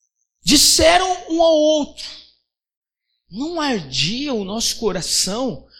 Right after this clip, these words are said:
quando ele falava conosco no caminho e, e, e nos explicava as Escrituras?"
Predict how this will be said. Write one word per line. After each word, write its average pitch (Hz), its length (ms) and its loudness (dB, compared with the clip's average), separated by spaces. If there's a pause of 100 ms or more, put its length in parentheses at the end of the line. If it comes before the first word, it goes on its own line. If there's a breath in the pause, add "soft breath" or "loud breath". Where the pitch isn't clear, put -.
(120)
quando 202 220 -6
ele 233 140 -4
falava 214 480 -8
conosco 190 920 -6 (720)
no 226 160 -2
caminho 226 680 -4
e, 208 200 -8
e, 220 280 -10
e 226 40 -6
nos 240 200 -2
explicava 214 800 -6
as 165 140 -6
Escrituras?" - 1300 -10